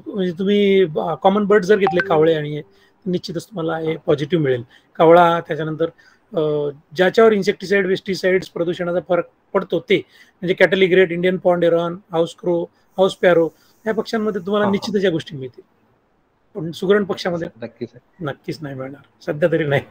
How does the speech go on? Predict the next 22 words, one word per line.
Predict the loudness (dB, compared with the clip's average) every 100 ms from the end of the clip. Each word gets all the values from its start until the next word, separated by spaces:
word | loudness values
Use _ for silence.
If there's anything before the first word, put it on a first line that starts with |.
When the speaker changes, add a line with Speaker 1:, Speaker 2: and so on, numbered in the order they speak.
| -12 -18 -18 -14
Speaker 2:
आता, | -4 -2 -2 -6 -6
म्हणजे | -2 4
आता | 4 6 6
नाहीये, | 6 6 8 6 4 -6 _ _ 0
पण, | 4
अ, | 6 4 2 -2 -6 -10 -16 -2
काही | 4 4
परिणाम | 6 6 6 4
होत | 2 4
असत-, | 4 2 0
इतरांवर | 0 4 6 8 8
होतात, | 8 6 2 0 -10 -20 _ 2
पण | 2
Speaker 1:
नक्कीच. | 2 2
Speaker 2:
कालांतराने | 4 6 4 4 4 4 4 2 2 0
याचे | -2 -2
परिणाम | 2 4 4 2 -2 -4 -2
पक्ष्यांवर | -2 -2 -4 0 4 4 2 -6 _
होणार | -6 0 4
आहेत, | 4 2 -4 -14
असं | -16
थोडंसं | -16 -2 2 2 0